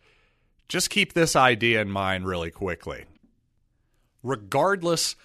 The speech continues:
of what your personal beliefs are, your personal political philosophies, any of that, just as individuals, as people, as other human beings, our fellow man, our fellow woman,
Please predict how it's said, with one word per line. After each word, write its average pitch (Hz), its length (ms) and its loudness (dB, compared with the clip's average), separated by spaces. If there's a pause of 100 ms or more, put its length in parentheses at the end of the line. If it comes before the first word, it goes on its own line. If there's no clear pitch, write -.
(160)
of 104 160 -8
what 139 240 0
your 131 180 2
personal 147 680 -2
beliefs 120 640 -2
are, 90 420 0 (300)
your 113 120 -2
personal 139 600 -2
political 123 540 -2
philosophies, 92 1080 -4 (420)
any 190 240 4
of 147 140 2
that, 95 380 0 (540)
just 151 360 0
as 147 280 4
individuals, 113 920 0
as 87 200 -10
people, - 640 -2 (160)
as 98 140 -8
other 139 260 -2
human 135 380 -4
beings, 104 520 -2
our 95 120 -2
fellow 135 420 0
man, 107 480 -4
our 90 100 -4
fellow 120 440 0
woman, 104 580 -4